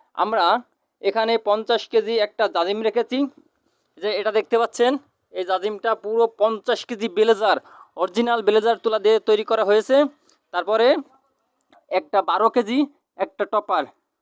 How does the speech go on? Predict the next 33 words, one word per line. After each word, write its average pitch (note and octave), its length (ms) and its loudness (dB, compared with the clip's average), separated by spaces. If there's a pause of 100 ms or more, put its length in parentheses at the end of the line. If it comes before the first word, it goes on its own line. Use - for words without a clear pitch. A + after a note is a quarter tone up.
(720)
বারো E3+ 200 -2
কেজি G3+ 180 -6
একটা G#3 180 -4
টপার, F#3+ 360 -2 (520)
এটাও G3+ 340 0 (160)
অরিজিনাল G#3+ 480 0
ব্লেজার G#3 340 0
তুলা A3 200 -2
দিয়ে G#3+ 140 -2
তৈরি G#3+ 200 0
করা A3 220 0
হয়েছে। F#3+ 300 2 (420)
তারপরে G3 340 0 (320)
আপনারা G#3 300 -2
দেখতে G#3 260 -4
পাচ্ছেন G#3+ 260 -4
এখানে G#3 320 -2 (480)
একটা F3 240 -4
মাথার F#3+ 360 0
বালিশ, A3+ 320 0 (1120)
ওইখানে F3 280 -2
একটা, A3 260 -2
এখানে A3 200 -2
একটা, A3 180 -2 (140)
দুইটা G#3 240 -4
মাথার G#3+ 300 -2
বালিশ A#3 240 0
রয়েছে। A#3+ 300 2 (520)
এটার A#3 240 2
ভিতরে A3+ 280 0
আমরা A#3 200 0
ব্যবহার G#3+ 320 2
করেছি A#3+ 400 2